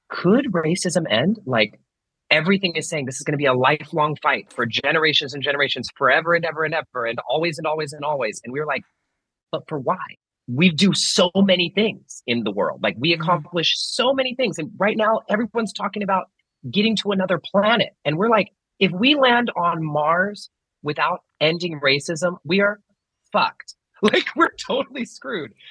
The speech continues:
Speaker 1: you know, if we figure that out first. And so we got, what was so cool is we were skeptical about it too. We went in with a,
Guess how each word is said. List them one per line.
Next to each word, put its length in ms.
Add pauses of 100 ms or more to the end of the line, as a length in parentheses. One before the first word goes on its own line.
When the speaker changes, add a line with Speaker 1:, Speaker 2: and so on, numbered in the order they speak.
(120)
Speaker 1:
you 220
know, 140
if 80
we 120
figure 280
that 140
out 200 (100)
first. 380
And 140
so 300 (420)
we 160
got, 340
what 100
was 160
so 160
cool 480
is 160
we 160
were 80
skeptical 560
about 220
it 100
too. 180
We 160
went 240
in 80
with 160
a, 60